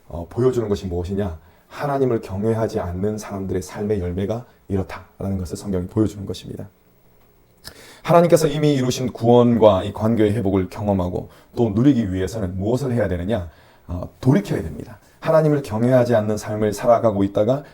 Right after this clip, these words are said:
그러한 삶을 돌이켜가지고 하나님을 경외하는 삶으로 돌이켜야 된다는 것입니다. 이것이 무엇이냐? 그것이 바로 회개라고 하는 것입니다. 자신의 죄악을 먼저 인정해야 됩니다.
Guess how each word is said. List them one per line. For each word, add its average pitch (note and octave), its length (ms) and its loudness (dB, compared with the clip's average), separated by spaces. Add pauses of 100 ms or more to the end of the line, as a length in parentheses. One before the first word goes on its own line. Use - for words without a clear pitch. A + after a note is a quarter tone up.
그러한 B2 300 2
삶을 A2+ 360 -2
돌이켜가지고 A2+ 760 -2 (180)
하나님을 A#2+ 580 0
경외하는 A2 560 -4
삶으로 G2+ 460 -6 (120)
돌이켜야 - 340 -8
된다는 F2+ 220 -12
것입니다. - 420 -16 (280)
이것이 D3+ 260 0
무엇이냐? F#2 500 -4
그것이 A2 240 -4
바로 F#2+ 300 -6 (340)
회개라고 G2+ 720 -2
하는 D#2+ 140 -6
것입니다. - 460 -14 (600)
자신의 D#3+ 460 6
죄악을 B2+ 320 4
먼저 A#2 420 4
인정해야 C3 460 4
됩니다. D#2+ 340 -8